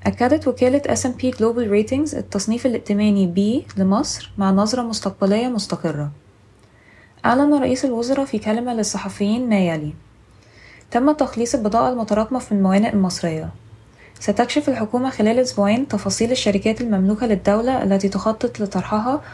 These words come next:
في البورصة المصرية هذا العام." ستعمل الحكومة على تفعيل مبادرة تمويل القطاع الصناعي بفائدة حداشر في المية ابتداءً من الأسبوع المقبل.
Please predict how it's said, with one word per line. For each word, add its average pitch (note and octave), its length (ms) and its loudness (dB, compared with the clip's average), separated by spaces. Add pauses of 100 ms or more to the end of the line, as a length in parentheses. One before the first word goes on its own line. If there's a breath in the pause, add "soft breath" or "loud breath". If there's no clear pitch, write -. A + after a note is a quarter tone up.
(140 loud breath)
في - 100 -4
البورصة G#3+ 380 2
المصرية G#3+ 520 2
هذا F#3+ 120 2
العام." D#3 280 -4 (1000 loud breath)
ستعمل A#3 380 2
الحكومة B3+ 440 0
على B3+ 180 2
تفعيل A3 340 -2
مبادرة A3+ 340 0
تمويل G#3+ 380 2
القطاع A#3+ 280 -2
الصناعي A#3 480 2
بفائدة G#3+ 500 2
حداشر A3 320 0
في B3 120 -6
المية A3+ 480 2
ابتداءً G#3 360 0
من A3+ 140 0
الأسبوع G3 360 2
المقبل. E3 460 -2